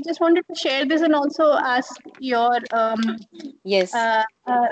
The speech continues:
Speaker 1: you know, if you could share your understanding that how
Speaker 2: Yes.
Speaker 1: does one follow to the end of this, um, this chain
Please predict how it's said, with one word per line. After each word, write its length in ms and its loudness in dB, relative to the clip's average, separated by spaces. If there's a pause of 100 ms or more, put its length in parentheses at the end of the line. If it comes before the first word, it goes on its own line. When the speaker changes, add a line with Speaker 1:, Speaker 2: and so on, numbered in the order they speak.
(140)
Speaker 1:
you 120 4
know, 120 4
if 180 0
you 180 2
could 200 0
share 240 0
your 180 2
understanding 760 0
that 200 -2 (320)
how 200 0
Speaker 2:
Yes. 100 4
Speaker 1:
does 240 0
one 200 2 (120)
follow 460 2
to 100 0
the 200 2
end 340 0
of 180 0
this, 380 -4
um, 560 0 (800)
this 280 -2
chain 440 -2